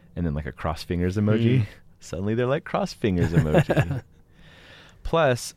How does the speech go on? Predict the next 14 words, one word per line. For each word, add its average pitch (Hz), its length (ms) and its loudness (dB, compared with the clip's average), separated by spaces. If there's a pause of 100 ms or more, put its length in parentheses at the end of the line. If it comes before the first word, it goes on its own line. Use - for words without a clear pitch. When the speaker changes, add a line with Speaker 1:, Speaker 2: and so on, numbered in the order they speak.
Speaker 1:
uh, 110 180 2
Saturday 175 440 0
night, 101 360 2
I 101 80 2
was 98 140 0
still 147 240 -2
high 127 320 -2
from 101 200 -2
you 196 160 2
epic - 280 -2 (100)
humans 101 540 0
and 98 180 -4
our 82 60 -2
conversations. 90 880 -2